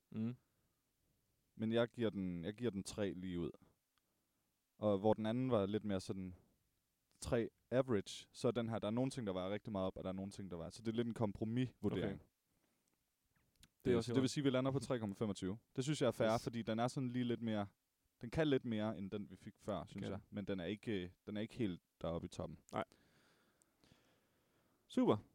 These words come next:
Speaker 1: Så Ørbæk Bryggeri, Choco Ale, den kan man helt sikkert købe i de danske supermarkeder.
Speaker 2: Det kan man. Jeg har købt
Speaker 1: Der,
Speaker 2: den i
Speaker 1: hvor du
Speaker 2: Føtex, og den er ikke så dyr.
Speaker 1: Nej.
Speaker 2: Og det er en stor øl af halvtreds centiliter.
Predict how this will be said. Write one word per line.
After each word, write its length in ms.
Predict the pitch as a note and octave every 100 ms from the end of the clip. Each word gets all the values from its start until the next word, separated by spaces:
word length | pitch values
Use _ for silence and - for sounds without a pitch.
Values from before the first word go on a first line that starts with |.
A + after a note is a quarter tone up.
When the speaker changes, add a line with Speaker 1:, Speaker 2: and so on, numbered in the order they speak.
| _ _ _ _ -
Speaker 1:
Så 160 | -
Ørbæk 440 | C3+ B2 D#3+ E3 D#3
Bryggeri, 480 | - C3 C#3+ D3 -
Choco 320 | - D#3 C3+
Ale, 240 | A2+ A#2 A#2+ -
den 120 | D3
kan 100 | A#2
man 100 | G#2+
helt 160 | C3
sikkert 180 | G#2 F#2
købe 220 | - G#2
i 40 | G2+
de 60 |
danske 260 | F#2 F#2 -
supermarkeder. 540 | A2+ F#2 F#2 F#2 F#2 G2 -
Speaker 2:
Det 80 | -
kan 120 | B2
man. 100 | A2+
Jeg 80 | C3+
har 60 |
købt 120 | B2+ B2
Speaker 1:
Der, 40 |
Speaker 2:
den 40 | G#2
i 20 |
Speaker 1:
hvor 80 | G2+
du 80 | C#3
Speaker 2:
Føtex, 320 | D3 B2 -
og 120 | G#2+
den 120 | A2+
er 40 | A#2+
ikke 180 | F#3
så 100 | -
dyr. 220 | F3 D#3+ F2 _ _ -
Speaker 1:
Nej. 140 | B2 - -
Speaker 2:
Og 80 |
det 100 | A2+
er 40 | A2+
en 100 | G#2+
stor 300 | - D#3 A2
øl 140 | A2
af 100 | A2
halvtreds 320 | A2 G#2+ B2+
centiliter. 460 | - G#2+ G2+ F#2+ F#2+